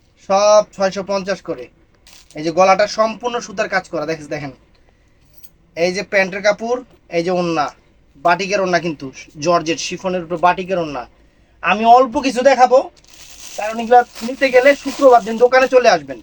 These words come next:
আমি কিন্তু এর জন্য ভিডিওটা করতেছি, দোকানে আসার জন্য। এই দেখেন, এটা থ্রি পিস, গলাটা সম্পূর্ণ কাজ করা, ওই যে ইয়া লাগানো আছে। এটা হলো নিচের প্যানেলটা, পিঠেও কাজ আছে, হাতাটা বাটিকের উপরে শিফন,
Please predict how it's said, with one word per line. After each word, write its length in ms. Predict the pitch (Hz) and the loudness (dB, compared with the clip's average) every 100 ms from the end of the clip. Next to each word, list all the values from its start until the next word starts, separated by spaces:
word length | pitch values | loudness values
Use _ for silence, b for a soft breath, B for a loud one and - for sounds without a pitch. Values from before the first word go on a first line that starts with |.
| _ - | _ -8
আমি 220 | 180 220 | -6 -6
কিন্তু 180 | 233 233 | -4 -4
এর 140 | 226 | -2
জন্য 180 | 226 226 | -4 -6
ভিডিওটা 320 | 202 190 202 | -4 2 2
করতেছি, 340 | 202 185 170 156 | 2 -4 -10 -8
দোকানে 280 | 185 214 | -4 0
আসার 240 | 196 160 143 | 0 -2 -12
জন্য। 180 | 127 120 _ _ _ _ _ _ - - - | -14 -18 _ _ _ _ _ _ -20 -20 -4
এই 140 | 170 | -2
দেখেন, 260 | 185 165 143 _ _ - | 0 -2 -4 _ _ -12
এটা 160 | 175 196 | -4 -4
থ্রি 200 | - 214 | -4 -8
পিস, 200 | 180 156 - - | -6 -6 -8 -4
গলাটা 320 | 156 185 196 214 | 4 4 4 -2
সম্পূর্ণ 680 | - 240 247 247 233 185 - - - - | 4 4 4 -6 -4 -4 -4 -12 -20 -10
কাজ 260 | 202 185 - | -4 -4 -2
করা, 220 | 214 202 | 2 2
ওই 100 | 202 | 2
যে 100 | 196 | -2
ইয়া 200 | 190 185 | 2 4
লাগানো 320 | 190 190 190 | 4 2 0
আছে। 340 | 185 180 220 277 _ _ _ _ - | -2 -2 -8 -8 _ _ _ _ -10
এটা 200 | 175 196 | -2 0
হলো 160 | 196 | -2
নিচের 300 | 190 190 190 | -4 -8 -8
প্যানেলটা, 580 | 170 202 196 185 214 240 277 _ _ _ _ | 0 0 0 2 2 2 -2 _ _ _ _
পিঠেও 300 | - 196 208 | -12 -6 -4
কাজ 260 | 202 208 196 | 0 2 2
আছে, 380 | 196 - 233 294 _ _ - | 0 2 0 0 _ _ -10
হাতাটা 340 | 165 196 190 | -8 -6 -4
বাটিকের 460 | 180 190 202 202 202 | 0 0 0 -8 -8
উপরে 280 | 180 214 226 | -8 -6 -6
শিফন, 520 | - 202 208 247 | -6 -6 0 0